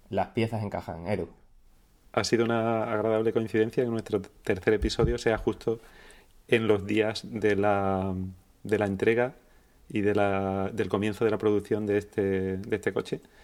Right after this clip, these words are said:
Speaker 2: que tiene una historia muy interesante detrás y
Speaker 1: Ujú.
Speaker 2: que es la que queremos, la que os vamos a contar hoy.
Speaker 1: Por cierto, yo antes de que empecemos quiero decir que ya me han arreglado el punto de carga que tengo al lado de casa,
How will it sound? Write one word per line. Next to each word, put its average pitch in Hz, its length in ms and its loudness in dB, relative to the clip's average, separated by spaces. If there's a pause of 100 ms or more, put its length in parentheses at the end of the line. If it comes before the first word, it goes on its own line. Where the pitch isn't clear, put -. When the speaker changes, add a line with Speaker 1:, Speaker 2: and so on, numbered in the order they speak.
(360)
Speaker 2:
que 104 140 0
tiene 110 160 2
una 110 80 -2
historia 107 280 0
muy 104 100 -2
interesante 101 480 -2
detrás 107 380 -2 (760)
y 101 40 -10
Speaker 1:
Ujú. 110 80 -6
Speaker 2:
que 113 80 0
es 98 80 0
la 107 120 -2
que - 60 -18
queremos, 98 540 -6
la 101 140 -4
que 98 140 -2
os 92 60 -4
vamos 104 220 -4
a 101 40 -10
contar 104 260 -4
hoy. 147 120 -8 (1000)
Speaker 1:
Por 101 160 -4
cierto, 110 220 -2
yo 98 160 0
antes 113 180 -2
de 117 60 -4
que 113 60 -4
empecemos 113 420 -4
quiero 107 220 -4
decir 113 260 -4
que 98 340 -4
ya 104 160 -2
me 117 100 -2
han 117 60 -2
arreglado 110 300 -2
el 107 80 -8
punto 107 220 -4
de 98 80 -2
carga 101 200 -6
que 101 100 -6
tengo 95 120 -6
al 92 80 -4
lado 92 120 -4
de 90 80 -8
casa, 120 320 -10